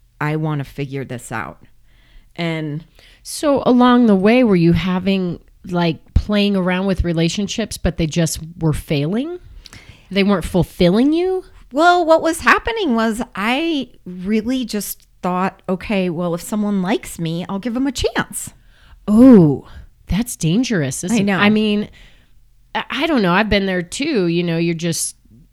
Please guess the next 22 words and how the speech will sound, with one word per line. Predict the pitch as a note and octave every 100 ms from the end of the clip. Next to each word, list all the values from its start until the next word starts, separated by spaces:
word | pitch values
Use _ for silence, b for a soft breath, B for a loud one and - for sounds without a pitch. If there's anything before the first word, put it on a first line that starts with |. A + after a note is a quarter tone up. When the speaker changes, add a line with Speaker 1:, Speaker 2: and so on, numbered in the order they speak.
| _ _
Speaker 2:
it's | A#1 - D3+ D3+ G3+
been | - A3+ G3
a |
long | F3 F3 E3
time | F3+ F3+
for | F3
me | E3 A3
'cause | G3 D#3+
I | E3
was | F#3 D#3
in, | D3+ - - -
basically | E3+ E3+ E3 D3+
just | D#3 C#3+
out | C#3+ C#3
of |
college | - F3 D#3+ C#3+ D3
when | C#3+
I | C#3
got | B2 F2+
married. | D#3+ E3 E3 C#3
But, | - -
like, | - C#3 -